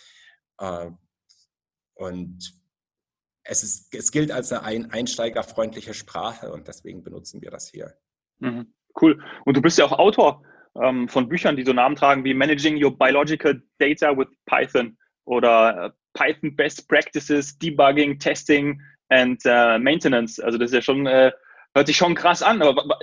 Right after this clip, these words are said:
Speaker 2: ist dieses, diese Einfachheit von, von Python, ja, nicht Python, sondern Python, ähm, das Besondere für dich oder was, was fasziniert dich so daran?
Speaker 1: Ähm, Python ist eine Sprache, mit der kannst du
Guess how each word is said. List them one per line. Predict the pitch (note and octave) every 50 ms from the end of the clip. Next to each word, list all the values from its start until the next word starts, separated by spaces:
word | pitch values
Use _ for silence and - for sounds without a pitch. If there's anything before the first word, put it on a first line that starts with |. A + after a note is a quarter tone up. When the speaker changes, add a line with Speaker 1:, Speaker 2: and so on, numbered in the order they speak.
| - _ -
Speaker 2:
ist | F#3+ - - -
dieses, | F#3+ F#3+ E3+ -
diese | F3+ D3+ D3 - -
Einfachheit | C#3 F3+ A#3 A3+ - G#3+ G3+ - - G3+ G#3+ A#3 A3+ -
von, | - G3+ G3 G3 G3 F#3+ F3+
von | - G3 F3+ F3+ F3 -
Python, | - E3 F3 F#3+ F#3+ - G#3+ A3 A3+ A#3+ - _ _ _ -
ja, | - E3+ E3
nicht | C#3 C3+ - _
Python, | - F3 - F#3 F3+ D3+
sondern | C3+ C3 B2+ -
Python, | - B2+ D3 - - F#3 F#3+ F#3 - - - _ _ -
ähm, | D3+ D#3+ D#3+ D#3
das | E3+ E3 - -
Besondere | F3+ D#3 D3+ E3+ F#3+ G3 G3 G3 G3 -
für | - F#3
dich | F3 A#3+ C#4 - F#3+
oder | D#3+ D3+ C#3
was, | C#3+ D3+ - - - -
was | C#3 - -
fasziniert | - C#3 C#3 - - - C#3+ D3 E3+ E3+ -
dich | F#3 F#3 -
so | - F3 F3
daran? | - F3+ - - G#3+ A3 - _ _ _ _ _ _ _ _ _ _ _ _ _ _ _ _ _ _ _ _ _ _ _ _ _ _ _ _ _ _ _ _ _
Speaker 1:
Ähm, | A#2+ B2+ C3+ - - _ _ _ _ _ _ -
Python | - D3 E3+ E3+ G3 G3+
ist | E3 D3+ E3
eine | E3 D#3+ D3+
Sprache, | - - - - A#2 B2+ D3+ D#3+
mit | D#3 D3 - -
der | B2+ B2+
kannst | B2+ - - C#3 C#3 - - -
du | C3 B2+ C3 C3 B2+